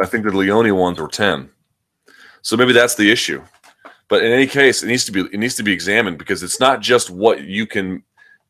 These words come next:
it's not just what someone can block. And it was easy to parry too, 'cause the width on them were a little bit bigger. Like, they were parrying way outside, you know?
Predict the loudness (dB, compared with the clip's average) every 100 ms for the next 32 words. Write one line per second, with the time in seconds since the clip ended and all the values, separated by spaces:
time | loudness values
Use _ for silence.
0 | _ _ _ -2 0 2 2 0 2 2
1 | 2 0 -2 -6 -8 2 4 4 0 -2
2 | -2 -4 -4 -6 -2 2 2 2 0 -2
3 | -4 -8 -20 _ -12 -2 -2 0 0 0
4 | -4 -4 -6 -6 -6 -6 -6 -6 2 4
5 | 4 2 2 4 2 0 4 6 6 4
6 | 0 2 0 -2 -8 _ -8 -6